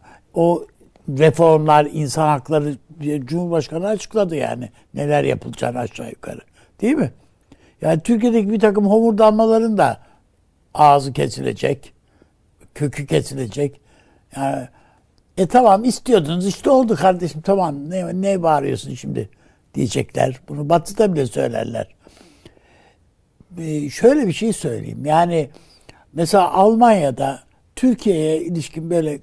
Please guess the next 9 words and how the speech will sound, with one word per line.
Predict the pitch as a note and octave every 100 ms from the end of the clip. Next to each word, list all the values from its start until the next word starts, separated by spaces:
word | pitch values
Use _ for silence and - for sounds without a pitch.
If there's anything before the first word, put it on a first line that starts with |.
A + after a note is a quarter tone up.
| -
çekinceler | - D3+ E3 D#3+ D#3
var. | - -
İnsan | C#3+ C#3 D#3
hakları, | D3 C3 C#3 D3+ D3
şunlar, | B2 D3 D3+ D3
Fransa'da | D3 D#3+ D3 D3+ D#3 C3+
falan | C#3 C#3+
da | -
var. | -